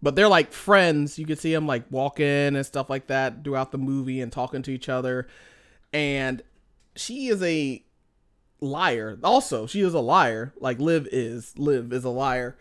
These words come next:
Because she is like, "Oh, I wish I would have had a sister." And then,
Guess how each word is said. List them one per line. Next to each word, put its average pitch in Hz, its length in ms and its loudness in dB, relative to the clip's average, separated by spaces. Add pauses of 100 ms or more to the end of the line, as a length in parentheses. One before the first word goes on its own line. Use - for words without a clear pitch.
(360)
Because 151 340 0
she 175 140 -2
is 147 180 -2
like, 139 460 -2
"Oh, 190 180 0
I 180 220 4
wish 190 240 -2
I 170 80 2
would 170 140 0
have 160 100 0
had 160 160 2
a - 20 0
sister." 143 600 0
And 135 240 -2
then, 147 360 0